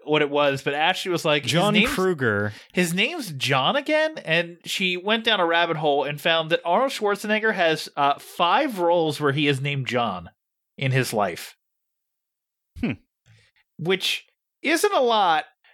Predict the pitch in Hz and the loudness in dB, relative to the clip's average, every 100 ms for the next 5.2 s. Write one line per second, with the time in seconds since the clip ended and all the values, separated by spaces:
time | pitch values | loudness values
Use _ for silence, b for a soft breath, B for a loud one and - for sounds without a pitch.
0 | b 156 226 220 190 - 415 427 208 139 | b -4 -4 0 -2 0 0 2 2 0
1 | - - - 202 202 180 175 - - 226 | 0 -4 -2 0 2 2 2 -2 0 2
2 | 254 233 165 185 175 156 135 127 123 - | 2 0 0 2 2 0 -2 -4 -6 -8
3 | - - 156 143 139 135 131 _ _ _ | -10 -6 -2 -2 -4 -8 -8 _ _ _
4 | _ _ - 147 135 120 110 101 95 90 | _ _ -6 -2 2 2 0 -2 -6 -8
5 | 117 101 | -10 -12